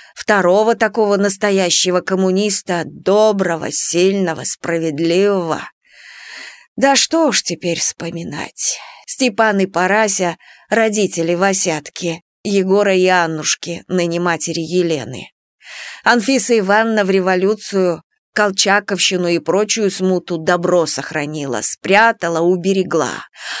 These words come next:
а потом сумела обратить его в золото и серебро,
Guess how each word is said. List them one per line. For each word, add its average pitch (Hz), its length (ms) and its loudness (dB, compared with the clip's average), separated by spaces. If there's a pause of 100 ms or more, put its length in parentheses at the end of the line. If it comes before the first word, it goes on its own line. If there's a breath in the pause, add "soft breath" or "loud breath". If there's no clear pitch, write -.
(120 loud breath)
а 214 160 4
потом 233 440 2
сумела 202 480 2
обратить 185 500 0
его 185 220 2
в 156 60 -6
золото 190 540 2
и 185 80 2
серебро, 160 640 0